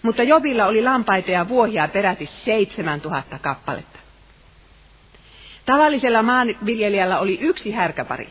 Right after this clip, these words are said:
niin kuin vastaa yhtä traktoria. Ja Jobilla niitä oli viisisataa, tarkoittaa siis tuhat härkää. Ja sitten aasintammoja oli viisisataa ja kameleita.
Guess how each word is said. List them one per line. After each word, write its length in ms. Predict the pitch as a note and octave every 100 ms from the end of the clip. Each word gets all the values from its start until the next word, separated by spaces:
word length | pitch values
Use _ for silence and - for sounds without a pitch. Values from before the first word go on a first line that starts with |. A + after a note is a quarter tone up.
| - -
niin 160 | F#3+ E3+
kuin 220 | F3 - -
vastaa 360 | F#3+ - F3 D3+
yhtä 260 | F#3+ F3+
traktoria. 540 | E3 F#3+ G#3+ - C3+ - - - - - _ _ _ _ -
Ja 80 | F#3+
Jobilla 380 | A3+ C#4 C4+ G#3
niitä 300 | G#3 G#3 F3+
oli 260 | F3+ E3+ E3+ - - -
viisisataa, 560 | G3+ F3 D#3 - - - - - - -
tarkoittaa 400 | E3+ D#3 D3+ C#3+
siis 160 | D#3
tuhat 340 | - G3 D#3+ -
härkää. 380 | C3 A2+ - - - - - - - - _ _ - - - - - - -
Ja 80 | G3+
sitten 420 | D4 - B3 G3
aasintammoja 680 | C4+ D4+ C4+ A#3+ A3 G3+ F3+
oli 180 | E3+ D#3+
viisisataa 680 | A#3+ A#3+ G#3 G3 F#3 F#3 D#3+
ja 140 | D#3+
kameleita. 800 | - A#3 B3+ A#3 G#3 F#3+ F#3